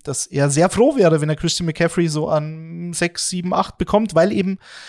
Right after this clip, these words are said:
zu viele Fantasy-Manager da Angst haben. Ähm, er ist halt, er hat halt jetzt fünf Jahre in der N F L und zwei Jahre davon war er hauptsächlich oder die, in den meisten Spielen verletzt. Er ist halt erst sechsundzwanzig. Und er hatte mit dem Knöchel Probleme, äh, mit beiden Knöcheln. Zweitausendzwanzig war es der eine, zweitausendeinundzwanzig der andere.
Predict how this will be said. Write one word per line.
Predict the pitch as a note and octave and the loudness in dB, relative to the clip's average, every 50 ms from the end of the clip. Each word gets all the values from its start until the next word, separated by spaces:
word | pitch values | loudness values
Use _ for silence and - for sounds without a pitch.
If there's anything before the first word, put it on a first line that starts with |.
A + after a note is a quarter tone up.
| - - | -16 -10
zu | - - G#3 G3+ | -2 0 0 0
viele | - G3+ F#3+ F3+ | 2 2 2 2
Fantasy-Manager | F3 - F3 E3+ F#3 G3+ F3+ E3 F3 E3 D#3+ E3+ F#3 F#3+ - F3+ F3 | 2 2 0 0 0 -2 -4 -4 -4 -4 -4 -4 -4 -2 -2 -2 -2
da | D#3+ E3+ D#3 - | 0 0 -2 0
Angst | - F#3 A#3 A3+ - - - | -2 -2 -2 -2 -2 -2 -2
haben. | A2+ A2+ A#2+ C#3+ F#3+ - _ _ - - - - - - - - | -2 -2 -2 -4 -6 -10 _ _ -20 -20 -20 -20 -20 -20 -10 -4
Ähm, | - C#3+ C#3+ D3 D3 D3 | -2 0 0 0 0 -2
er | - - F3 F#3 | -2 2 2 4
ist | - - | 4 4
halt, | A#3+ A3 A3 - | 2 0 0 -2
er | - E3 | -2 0
hat | G#3+ A3+ | 2 2
halt | A#3 G#3+ G3 | 2 2 2
jetzt | F3+ D#3 - - - - | 0 0 -2 -4 -2 -2
fünf | A#3 A#3+ C4 A#3+ - | 0 0 0 2 4
Jahre | F3 E3 D#3 F#3+ G#3 A3 | 4 6 6 6 4 2
in | G#3 | 0
der | F#3 F3 | 0 0
N | D#3+ D#3+ | 0 0
F | C#3+ - | 0 0
L | G3+ G#3+ C4 C#4 | 0 0 0 0
und | D4 B3 F#3 - | 0 -2 -2 -2
zwei | - - E3 D3+ G3 | 0 2 4 4 4
Jahre | A3+ G#3 F3 E3+ F#3+ G3+ F#3+ | 6 6 6 6 4 4 2
davon | G3+ F#3+ - - F#3 F#3 F#3 E3+ | 0 0 2 2 0 0 2 2
war | E3 D#3+ | 4 4
er | E3+ E3 D3 | 4 4 4
hauptsächlich | D3+ D#3+ D#3+ - - - - - - - C#3 - D#3+ D#3 - D#3 D#3+ - - | 4 2 2 0 -6 -12 -12 -10 -10 -6 -2 -2 -2 -2 -2 -4 -6 -6 -6
oder | - C#3+ C#3 | -6 -4 -4
die, | D3 | -4
in | C#3+ D#3+ D#3+ | -4 -2 -2
den | D#3 D3 C#3+ | -2 0 2
meisten | C#3+ C3+ - - - D3 | 2 2 0 0 -2 -6
Spielen | - - D3+ C#3+ C3+ | -6 -4 -2 -4 -2
verletzt. | - - C3 A2+ G#2+ G2+ - - - - - - - - - - - | -2 -2 -2 -2 -2 -4 -4 -6 -6 -8 -10 -16 -16 -18 -20 -10 -2
Er | C#3+ D#3 G3 | 0 2 2
ist | G#3 G#3+ | 2 2
halt | A3 A3 | 2 2
erst | A#3+ G#3 - - | 0 0 0 0
sechsundzwanzig. | - G#3 - - - G#3 G3 - - A2 A2 G#2+ - - E2 - _ _ _ _ - - - - - - - - - _ _ | -2 -2 -2 -2 -4 -6 -4 -2 -2 -2 -2 -2 -6 -10 -12 -14 _ _ _ _ -20 -18 -18 -18 -18 -20 -20 -20 -20 _ _
Und | - G#3 A3+ A#3+ | -2 2 4 4
er | A3 F#3 | 4 4
hatte | A3 A3 A3 A3+ A3 A3 G#3+ G#3+ A3 A#3+ G3+ | 2 2 2 4 4 6 6 4 2 0 -4
mit | G3+ G#3+ A3 - A#3+ B3 B3+ B3 A3 G3 G3 | -10 -16 -16 -14 -12 -12 -12 -6 0 2 2
dem | G3+ F#3 | 2 2
Knöchel | - - G3 G#3+ A#3+ - B3+ A#3+ | 0 0 2 2 2 2 0 -2
Probleme, | - - A3+ G#3 G#3 A3 A#3 A#3+ B3+ - | 0 0 -2 0 0 0 0 0 -2 0
äh, | E3 | 2
mit | D#3 E3 D#3+ - | 2 2 2 2
beiden | - D#3 D3 F3 G3+ B3 C4 | 4 4 4 4 4 0 -2
Knöcheln. | - - G#3 A3 A3+ - A#3 A#3 A#3 B3 B3 | -4 0 0 0 0 0 -2 -4 -4 -6 -8
Zweitausendzwanzig | - - - D#3+ D#3 D#3+ D#3 D#3 D#3 - D#3 D#3 D#3 E3+ E3+ | -4 -2 0 2 4 4 2 2 0 2 2 2 2 2 2
war | F3 F#3 | 2 2
es | F3+ | 2
der | - G#3+ G3+ | 2 2 2
eine, | G#3+ A3+ A3+ A#3+ A#3 | 2 0 0 -2 -2
zweitausendeinundzwanzig | - - D3 C#3+ C#3+ C3+ C#3+ - C#3+ D3 D3+ D3 - D#3+ D3+ D#3 D#3+ - | -2 -2 0 0 0 -2 -4 -4 -4 -4 -4 -4 -4 -4 -4 -4 -2 -2
der | F#3 D#3 | 0 0
andere. | E3+ F#3+ F#3 F#3 G3 G3 | 2 0 0 -2 -2 -4